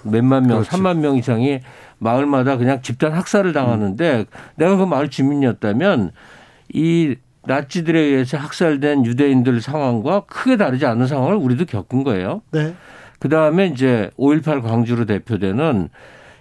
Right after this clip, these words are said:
Speaker 1: 이 독재 권력을 유지하기 위한 국가 폭력으로서의 역사가 있는데 이 가해자들이 아주 그대로 지금도 남아서 권력을 휘두르거나 그와 연관된 사람들이란 말이죠.
Speaker 3: 그렇죠.
Speaker 1: 이분은 어떻게 할 것이냐.
Speaker 2: 일본의 경우는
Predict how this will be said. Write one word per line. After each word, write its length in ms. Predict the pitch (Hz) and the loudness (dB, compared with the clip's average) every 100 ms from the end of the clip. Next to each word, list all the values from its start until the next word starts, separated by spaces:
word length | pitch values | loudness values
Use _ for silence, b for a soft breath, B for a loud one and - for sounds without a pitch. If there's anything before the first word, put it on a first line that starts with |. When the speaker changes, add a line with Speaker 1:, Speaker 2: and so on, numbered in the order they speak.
| - | -6
Speaker 1:
이 260 | 110 113 117 | -2 0 -2
독재 300 | 143 131 175 | -4 -2 2
권력을 440 | 170 156 156 147 | 2 2 0 0
유지하기 520 | 120 120 135 123 123 | 0 0 0 2 0
위한 260 | 113 131 139 | 2 0 -2
국가 360 | - 123 143 131 | -10 -4 -4 -2
폭력으로서의 960 | - 240 240 180 123 110 120 110 131 | -2 2 2 2 0 0 0 0 0
역사가 380 | 110 - 131 120 | 0 -2 -2 0
있는데 640 | 117 95 87 123 143 98 78 B B B B B - | 0 0 -2 -2 -2 -2 -6 B B B B B -4
이 240 | 156 202 | 2 2
가해자들이 840 | 202 - 139 185 311 180 208 226 - | 2 -4 -2 0 0 0 0 0 -2
아주 260 | - 202 254 - - | -4 -2 -4 -8 -4
그대로 440 | 180 269 277 220 | 2 4 6 4
지금도 340 | 175 160 147 147 | 2 0 0 0
남아서 540 | 117 113 120 107 190 | 0 2 0 0 -2
권력을 420 | 208 131 135 151 | 0 4 4 4
휘두르거나 720 | 151 160 151 117 107 135 226 - B B B B | 0 -2 -2 0 0 0 0 -4 B B B B
그와 240 | - 147 | 0 2
연관된 480 | 131 123 160 196 156 | 4 4 2 2 0
사람들이란 560 | 123 127 104 90 90 85 | 0 0 0 -4 -6 -6
말이죠. 380 | 82 85 117 208 | -6 -8 -6 -4
Speaker 3:
그렇죠. 240 | 156 147 | -2 0
Speaker 1:
이분은 240 | 120 120 127 | 0 2 0
어떻게 240 | 110 113 | -2 -4
할 100 | 98 | -6
것이냐. 520 | - 92 - 87 87 85 _ _ b b b b b b b | -6 -12 -8 -8 -8 -14 _ _ b b b b b b b
Speaker 2:
일본의 720 | - 147 170 170 165 156 151 139 | -2 0 2 2 2 2 2 2
경우는 720 | 127 131 135 135 147 139 123 | 2 4 4 4 4 2 -2